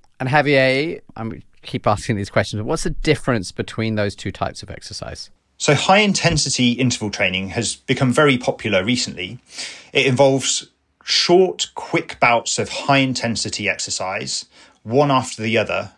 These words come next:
Speaker 2: with short rest periods in between. So that might be one or two minutes of exercise and then another one or two minutes of rest in between those repeated bouts. Whereas endurance training is of a lower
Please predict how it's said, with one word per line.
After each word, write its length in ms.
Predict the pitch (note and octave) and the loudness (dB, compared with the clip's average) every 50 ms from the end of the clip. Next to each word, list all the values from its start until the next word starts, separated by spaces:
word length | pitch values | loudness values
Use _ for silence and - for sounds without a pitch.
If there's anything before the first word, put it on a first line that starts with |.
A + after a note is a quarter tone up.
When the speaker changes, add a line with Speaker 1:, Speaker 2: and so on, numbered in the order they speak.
| _ _ - | _ _ -8
Speaker 2:
with 160 | A2 A2+ G2+ | -6 -4 -2
short 400 | - - - - C3 A2 G#2+ G#2+ | 0 0 0 2 2 2 0 0
rest 460 | G#2+ G2+ A#2+ C#3 C#3 - - - - - | -2 -2 -2 0 0 -2 -4 -6 -10 -8
periods 540 | - G#2 G2 F#2 F#2 F2+ F#2 F2+ F#2+ - | -6 -4 -4 -2 -2 -4 -4 -4 -4 -6
in 100 | G#2 F2+ | -6 -6
between. 500 | F2 F#2 - - - F#2 F#2 A2 C3 C#3+ - _ _ _ _ _ _ - - - - - - | -6 -8 -10 -8 -8 -8 -8 -8 -8 -12 -14 _ _ _ _ _ _ -20 -20 -20 -20 -12 -4
So 160 | - - A#2 | -2 0 0
that 200 | G#2 A2 - - | 2 0 0 0
might 260 | A#2 A2 G#2+ - - | 0 -2 -2 -2 -2
be 320 | - G#2+ G2+ G2 G2 F#2+ - _ _ - | -2 0 0 0 -2 -6 -10 _ _ -4
one 260 | A2+ B2 C#3 C#3+ C3+ | 2 2 4 4 4
or 80 | A#2+ - | 2 0
two 280 | - - - C3+ B2 | 0 0 0 2 2
minutes 360 | A#2 A#2 A2 G#2 - - - | 2 2 2 0 -2 -2 -4
of 280 | - G2+ F#2+ - - - _ _ _ _ _ _ - | -4 -4 -6 -8 -14 -20 _ _ _ _ _ _ -4
exercise 720 | B2 - - - C3+ - C#3+ C#3+ D3+ A3 C#4 D4 G3+ - - - | -2 -2 -2 -2 0 4 4 6 6 4 2 0 -2 -4 -4 -4
and 120 | A2+ G#2+ | -2 0
then 140 | G#2+ G#2 G2 | 0 0 0
another 320 | A2 A2+ A#2 A#2+ - A#2 | 0 0 0 0 0 -2
one 220 | G#2+ G#2 A2+ A#2 G2+ | 0 0 0 0 0
or 80 | G2+ | -2
two 220 | G2+ - - A2 G2 | -4 -6 -6 -6 -4
minutes 360 | F#2+ F#2 F2+ E2+ - - - | -2 -4 -4 -4 -4 -6 -6
of 300 | G2 F2+ F2+ - - - | -6 -6 -8 -10 -14 -10
rest 400 | - G2 G2+ F#2+ - - - - | -4 -4 -2 -2 -2 -2 -4 -4
in 100 | G2 F2 | -6 -8
between 400 | E2+ F2 - - - G#2+ F#2+ F#2 | -8 -8 -8 -8 -6 -6 -6 -6
those 380 | F2 F2 F2 F2 E2+ - - - - _ _ _ - | -6 -6 -6 -6 -6 -6 -8 -8 -12 _ _ _ -16
repeated 520 | - - - - A2 G2+ - - - - | -14 -12 -8 -8 -6 -6 -6 -8 -8 -8
bouts. 500 | - F2+ G2 A#2+ - - - - - - _ _ - - - - - - - - - - _ | -6 -6 -6 -6 -6 -8 -10 -12 -12 -14 _ _ -16 -16 -14 -16 -16 -18 -20 -20 -20 -16 _
Whereas 280 | - A#2 A#2+ B2 B2 B2 | 2 4 6 6 6 6
endurance 540 | B2 A#2 G#2 - B2 D3 E3+ D#3+ D#3 C3 - | 4 2 2 2 4 6 6 6 4 4 2
training 400 | - - - G#2 G#2 G#2 G2+ G#2 | 0 0 2 2 2 2 2 2
is 260 | G2+ G2+ G2+ F#2+ - - | 0 0 0 0 -4 -6
of 140 | - G#2 A2 | -4 -4 -2
a 40 | |
lower 600 | G#2+ G#2 G#2+ A2+ B2+ D3 D3+ D3+ C#3+ B2+ A2 G2+ | -2 0 2 4 6 6 6 6 4 2 2 -2